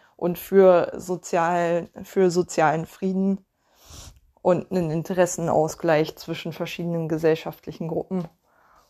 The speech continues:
und, äh, verschiedenen Staaten. Also im Prinzip eigentlich das macht, was die uno macht, nur eben zivilgesellschaftlich angetrieben. So.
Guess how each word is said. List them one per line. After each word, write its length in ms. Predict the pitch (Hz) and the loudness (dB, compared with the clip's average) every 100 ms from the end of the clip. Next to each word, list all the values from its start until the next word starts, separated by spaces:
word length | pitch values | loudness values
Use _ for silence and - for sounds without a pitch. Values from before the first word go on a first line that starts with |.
| _ | _
und, 440 | - 165 143 - - | -6 -4 -4 -8 -4
äh, 340 | 156 156 156 - | -2 0 -2 -6
verschiedenen 800 | - 185 - 170 165 156 156 156 - | -4 -4 -2 -2 -2 -4 -6 -10 -18
Staaten. 560 | - 131 135 135 - - _ _ _ _ _ _ _ _ _ _ _ _ _ _ _ | -6 -2 -2 -4 -14 -18 _ _ _ _ _ _ _ _ _ _ _ _ _ _ _
Also 260 | 185 170 196 | -4 4 4
im 120 | 202 | 4
Prinzip 440 | - 226 294 277 | 2 4 4 4
eigentlich 480 | - 226 208 190 180 | 4 4 2 -4 -6
das 220 | 175 175 | -8 -8
macht, 280 | 160 165 - | -12 -12 -14
was 180 | 175 - | -14 -12
die 140 | - | -8
uno 260 | - 208 214 | -2 0 0
macht, 400 | 196 202 - - _ _ _ _ _ | 0 0 -6 -20 _ _ _ _ _
nur 220 | 190 190 | -2 0
eben 540 | - 170 170 170 165 170 _ _ | 2 2 0 -4 -6 -10 _ _
zivilgesellschaftlich 1120 | - 208 196 202 165 151 143 147 - 151 - | -10 -4 0 0 0 -2 -4 -10 -16 -18 -14
angetrieben. 600 | - 135 139 - 143 147 - _ _ - _ _ _ _ | -10 -10 -10 -12 -16 -16 -18 _ _ -20 _ _ _ _
So. 340 | - 160 | -12 -12